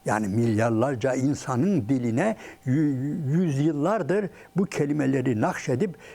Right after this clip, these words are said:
ya onlara söyletmesi, tekrar ettirmesi iyice düşünecek olursak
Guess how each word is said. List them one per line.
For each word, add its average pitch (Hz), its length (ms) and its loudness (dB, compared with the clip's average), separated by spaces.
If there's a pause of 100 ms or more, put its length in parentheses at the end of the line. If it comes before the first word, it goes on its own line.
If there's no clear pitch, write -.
ya 131 160 2
onlara 123 440 2
söyletmesi, 127 680 -2
tekrar 160 380 -2
ettirmesi 143 640 0 (260)
iyice 190 320 0
düşünecek 170 460 0
olursak 220 420 0